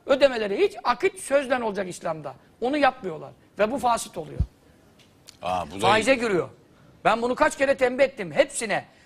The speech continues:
Speaker 1: Müslümanlara da buradan duyuruyorum. Eğer araba aldırıyorlarsa veya daire aldırıyorlarsa al-, aldım sattımı sözle mutlaka yapmaları lazım. Müdür veya yetkiliyle. Yani adam,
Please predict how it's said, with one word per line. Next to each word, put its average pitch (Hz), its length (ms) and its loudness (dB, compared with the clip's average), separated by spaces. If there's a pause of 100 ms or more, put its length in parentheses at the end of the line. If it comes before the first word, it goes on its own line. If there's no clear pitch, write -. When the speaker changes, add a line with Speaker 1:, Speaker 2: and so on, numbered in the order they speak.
(140)
Speaker 1:
Müslümanlara 294 600 0
da 285 120 2
buradan 247 280 0
duyuruyorum. 175 440 -6 (520)
Eğer 240 340 4
araba 233 220 4
aldırıyorlarsa 208 720 0
veya 233 300 2
daire 226 240 2
aldırıyorlarsa 220 760 0 (840)
al-, - 160 -2 (640)
aldım 214 360 2
sattımı 233 440 -2
sözle 233 380 0
mutlaka 226 420 -2
yapmaları 202 380 -2
lazım. 151 280 -2 (360)
Müdür 226 320 -2
veya 247 220 4
yetkiliyle. 208 640 -4 (500)
Yani 240 260 2
adam, 285 360 2